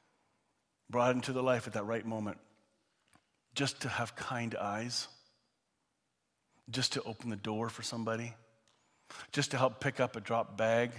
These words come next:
just to say hello, just to not be angry at them. <laughs> You are light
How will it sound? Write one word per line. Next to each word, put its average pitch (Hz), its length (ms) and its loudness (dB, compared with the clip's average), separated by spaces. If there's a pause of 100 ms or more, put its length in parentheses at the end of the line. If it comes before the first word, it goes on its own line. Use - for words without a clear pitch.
(1500)
just 147 240 0
to 147 60 -2
say 151 140 4
hello, 135 680 2 (1800)
just 180 220 4
to 147 180 4
not 160 300 12
be 202 160 10
angry 196 340 10
at 190 160 8
them. 247 240 2
<laughs> - 60 -20 (2500)
You 147 340 2
are 175 200 2
light 156 540 -2